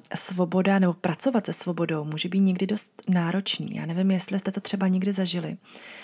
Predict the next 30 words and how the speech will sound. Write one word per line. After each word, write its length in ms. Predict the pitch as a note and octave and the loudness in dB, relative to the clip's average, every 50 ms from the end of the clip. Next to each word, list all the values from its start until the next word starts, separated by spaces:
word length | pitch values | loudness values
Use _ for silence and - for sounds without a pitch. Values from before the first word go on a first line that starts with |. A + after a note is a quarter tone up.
| - - - - _ | -18 -18 -18 -6 _
ale 200 | - E3+ E3+ E3 | -2 -2 0 -2
když 200 | D#3+ E3 E3+ - | -2 -2 -2 -2
máte 340 | F3+ F3 E3+ E3+ - - F#3+ | -2 -2 -2 -2 -4 -6 -8
třeba, 760 | - - - - F#3 F3 D#3+ E3+ F3+ F3+ F3+ F3+ F3+ F3+ F#3 F#3+ - _ _ _ _ _ _ - _ - - _ _ - | -6 -4 -2 -2 -2 -2 -2 -2 0 0 0 0 0 0 -2 -2 -4 _ _ _ _ _ _ -20 _ -20 -20 _ _ -8
eh, 460 | E3+ E3+ E3 E3 E3 E3 E3 D#3+ - - | -6 -6 -4 -4 -6 -6 -6 -8 -10 -12
jako 180 | - - A3 G#3 | -4 0 0 0
hodně 360 | E3+ D3+ E3+ F3 F3+ G3 G#3+ | 2 2 2 4 4 4 4
volného 440 | G3 G3 F#3+ F#3 F#3 F#3 F#3+ G#3+ B3+ | 4 4 4 4 4 4 4 4 2
času 480 | - - A#3 G3+ - - - - F3 - _ _ _ _ _ - _ - - - - - - - _ _ _ | 2 2 2 2 2 0 -2 -6 -10 -14 _ _ _ _ _ -20 _ -20 -20 -20 -20 -20 -20 -20 _ _ _
a 160 | - E3+ E3 E3 | -4 -4 -2 0
vlastně 280 | - F#3+ F#3+ - A#3+ | 0 0 4 6 6
nemáte 380 | A#3+ A#3 A3 G#3+ G#3+ A3+ - A3+ | 8 8 8 6 6 4 0 -2
ani 240 | - A3 A3 A3+ A3+ | 2 4 4 4 4
co 120 | - A#3 | 4 2
na 100 | A3+ G#3+ | 2 0
práci, 520 | G3+ - G#3 G#3 G#3 G#3 - - - D3 - _ _ _ - - _ _ _ | 0 0 -2 0 -2 -2 -4 -6 -10 -10 -12 _ _ _ -20 -20 _ _ _
ale 140 | - F#3 F3+ | 0 0 2
třeba 200 | - A#3 A#3+ A#3+ | 2 2 0 0
jste 140 | - - | 4 4
nemocný, 680 | A#3 F#3+ E3 E3 F3 - - - - D#3+ D#3 D#3+ F#3 - _ _ _ _ _ _ - | 4 4 4 2 0 -2 -4 -4 -4 -4 -4 -6 -8 -10 _ _ _ _ _ _ -2
nemusíte 340 | F#3 F3 F3 - G3 F#3+ F#3 | -2 -2 0 -2 -4 -4 0
chodit 140 | - G3 | 0 0
do 80 | F#3 E3 | 0 0
práce 440 | - - D#3 D#3 D#3 D#3+ - - F#3+ | -4 -4 -6 -6 -6 -6 -6 -4 0
a 40 | F3+ | 2
najednou 460 | F#3+ F#3+ G3 G3 G3 G3 F#3+ F#3 F#3+ | 4 4 6 6 6 4 4 2 0
třeba 220 | G3 - - F#3+ | -2 -2 -4 -4
jste 140 | F#3 - G3+ | -2 -2 -2
týden 340 | - G3 F#3+ F#3 F#3+ G3 F#3+ | 0 0 2 4 4 4 4
doma 260 | F3 D#3 C#3+ C#3 - | 4 2 -2 -6 -8